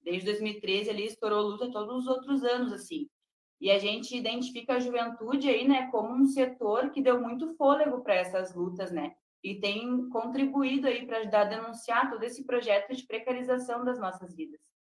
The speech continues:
Então, a pandemia, ela não chega, ela chega, né, pra escancarar e aprofundar todas as desigualdades sociais que a gente já enfrentava no Brasil, né?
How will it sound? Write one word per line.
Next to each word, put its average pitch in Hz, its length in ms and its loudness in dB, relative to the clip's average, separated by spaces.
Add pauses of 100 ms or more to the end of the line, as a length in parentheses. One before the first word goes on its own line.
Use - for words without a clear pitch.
(440)
Então, 175 240 2
a 202 80 4
pandemia, 220 640 0
ela 226 320 6
não 247 160 0
chega, 254 340 2
ela 202 300 4
chega, 247 440 0
né, 247 320 2 (480)
pra 208 120 8
escancarar 302 1000 4
e 208 80 2
aprofundar 233 720 2
todas 254 300 0
as 269 120 4
desigualdades 254 760 0
sociais 208 400 -2
que 220 80 -14
a - 20 -16
gente 226 220 -16
já 220 100 -2
enfrentava 247 560 -4
no 214 100 -8
Brasil, 170 400 -4
né? 151 200 -8